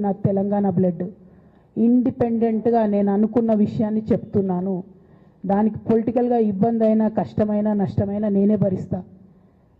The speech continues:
కానీ దేవుళ్ళ లాంటి మా నాన్నను ఇవాళ సీబీఐ ఎంక్వైరీ చేసిండ్రంటే కడుపు రగులుకపోతా ఉంది ఒక బిడ్డగా. అందుకే చెప్తున్నా, ఇన్ని రోజులు చెప్పలే. ఆ మధ్యలో పోయినసారి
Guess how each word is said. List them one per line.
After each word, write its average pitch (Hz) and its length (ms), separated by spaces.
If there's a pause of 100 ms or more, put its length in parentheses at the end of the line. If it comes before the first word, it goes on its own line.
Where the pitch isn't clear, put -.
(160)
కానీ 220 260 (460)
దేవుళ్ళ 233 320
లాంటి 226 220 (100)
మా 190 60 (100)
నాన్నను 196 360 (280)
ఇవాళ 196 300
సీబీఐ 214 380
ఎంక్వైరీ 196 400
చేసిండ్రంటే 190 580 (720)
కడుపు 202 340
రగులుకపోతా 214 680
ఉంది 185 160
ఒక 180 160
బిడ్డగా. 175 320 (720)
అందుకే 220 380
చెప్తున్నా, 226 400
ఇన్ని 220 220
రోజులు 233 280
చెప్పలే. 196 300 (1400)
ఆ 202 100 (100)
మధ్యలో 220 360 (320)
పోయినసారి 233 460